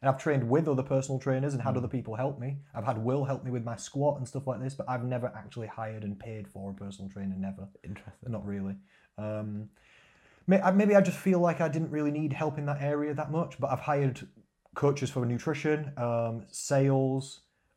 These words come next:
Speaker 1: uh, even speaking and personal skills. I've literally had coaching in how to talk to people and how to have conversations and how to listen and all this kind of stuff. The, the areas that maybe I felt like I was worst at.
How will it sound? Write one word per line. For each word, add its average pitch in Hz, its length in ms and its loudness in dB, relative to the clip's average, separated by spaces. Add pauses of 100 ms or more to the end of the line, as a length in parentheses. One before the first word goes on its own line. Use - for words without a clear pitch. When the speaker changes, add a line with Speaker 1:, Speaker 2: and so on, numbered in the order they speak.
(200)
Speaker 1:
uh, 117 220 0
even 143 240 4
speaking 151 720 -4
and 113 180 -8
personal 143 520 0
skills. 143 440 -4
I've 123 140 -2
literally 139 260 -2
had 123 140 -2
coaching 135 320 -2
in 113 80 -6
how 123 140 -4
to 110 80 -6
talk 135 340 -6
to 147 100 -8
people 139 460 -4 (140)
and 110 120 -8
how 123 140 -2
to 120 80 -10
have - 300 -4
conversations 123 880 -6
and 113 100 -8
how 113 260 -8
to 113 260 -8 (400)
listen 143 640 -4 (120)
and 113 520 -8
all 143 160 0
this 117 100 -4
kind 104 160 -10
of 98 60 -12
stuff. - 280 -14 (440)
The, 123 200 0
the 127 140 0
areas 120 320 2
that 117 100 -8
maybe 117 220 -6
I 117 120 -4
felt 110 260 -6
like 110 220 -8
I 113 120 -4
was 107 360 -8 (540)
worst 123 440 0
at. 104 200 -6